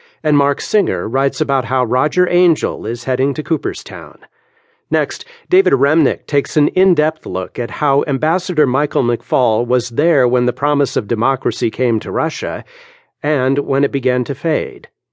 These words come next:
Then, Sasha Frere Jones chews over the enduring appeal of Weird Al Yankovic.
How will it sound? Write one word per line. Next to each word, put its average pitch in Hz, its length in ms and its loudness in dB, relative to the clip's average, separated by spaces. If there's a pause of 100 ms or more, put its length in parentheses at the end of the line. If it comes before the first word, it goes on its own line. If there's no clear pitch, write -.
(480)
Then, 160 400 2
Sasha 208 480 -2
Frere 165 300 4
Jones 110 680 -2
chews 196 420 -2
over 147 200 2
the 139 160 0
enduring 175 500 2
appeal 104 480 -2
of 117 160 -4
Weird 147 320 2
Al 143 220 2
Yankovic. - 580 -2